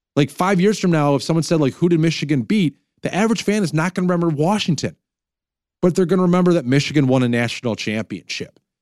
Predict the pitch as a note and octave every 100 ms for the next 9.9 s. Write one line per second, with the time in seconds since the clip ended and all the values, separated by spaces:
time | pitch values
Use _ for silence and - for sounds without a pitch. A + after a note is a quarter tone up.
0 | _ _ B2+ A2+ D#3 D#3+ - E3 D#3 D3
1 | C3+ A#2 A#2+ A#2 A2 G2 F2 G#2+ A#2 -
2 | B2+ G#2+ F#2+ - D3 - F#3 F#3 F3+ -
3 | - _ _ _ _ _ _ _ _ -
4 | A#2 C3 G#2+ G#2+ B2+ C#3+ D3+ D#3 D3 -
5 | _ _ _ _ - C#3 B2 A2 A#2+ A#2+
6 | A#2 - A2+ A2 F#2+ - A2+ A2 G#2+ B2+
7 | E3 A#2+ B2 - _ _ _ _ _ _
8 | _ _ _ - C3 C3 A#2+ - B2+ B2
9 | G#2+ G2 G#2 F#2+ G2+ E2 - - -